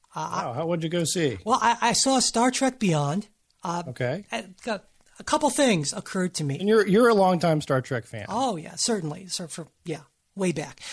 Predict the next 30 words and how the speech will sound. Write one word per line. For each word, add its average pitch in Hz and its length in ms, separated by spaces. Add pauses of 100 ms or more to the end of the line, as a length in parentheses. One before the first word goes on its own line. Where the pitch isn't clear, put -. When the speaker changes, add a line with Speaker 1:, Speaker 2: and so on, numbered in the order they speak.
(400)
Speaker 1:
Well, 254 180
I 226 80
went 302 360
to, 202 380
I 196 80
went 262 220
to 254 60
my 214 140
local 180 340
Cinemark 175 560
theater. 156 500 (100)
Uh, 147 220
this 175 240
isn't 170 200
actually 151 440
a, 135 60
a 170 140
plug. 156 400 (360)
They 226 120
have 294 200
a 285 60
thing, 254 320
you 208 100
might 220 160
not 208 160
have 196 80
heard 202 160
of 196 100
it, 214 140
called 165 260